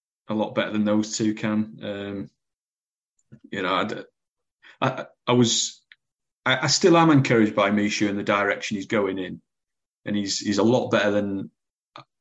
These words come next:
thought he was around the sort of Christmas time. You know, he's, he's had some excellent games in the, in the past month, but th-, those ones sh-, show him up where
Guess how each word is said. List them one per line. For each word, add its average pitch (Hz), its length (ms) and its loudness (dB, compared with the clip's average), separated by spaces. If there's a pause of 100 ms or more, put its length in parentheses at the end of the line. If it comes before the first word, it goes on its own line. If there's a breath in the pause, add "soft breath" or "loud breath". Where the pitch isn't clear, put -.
(120)
thought 107 360 2
he 104 80 2
was 95 220 0
around 95 400 0
the 95 60 -6
sort - 180 -4
of - 60 -16
Christmas 110 420 -2
time. 90 400 -4
You 95 120 -4
know, 92 120 -4
he's, 95 180 -4
he's 107 160 -6
had 107 160 2
some 107 140 0
excellent 98 400 -4
games 98 340 0
in 92 80 -6
the, 98 160 -4
in 98 80 -8
the 92 80 -4
past 87 320 -6
month, 95 320 -4
but 98 140 -4 (840 loud breath)
th-, - 140 -16
those 123 400 4
ones 101 260 4
sh-, - 280 -4
show 110 360 -2
him 101 160 2
up - 180 -4
where 95 440 0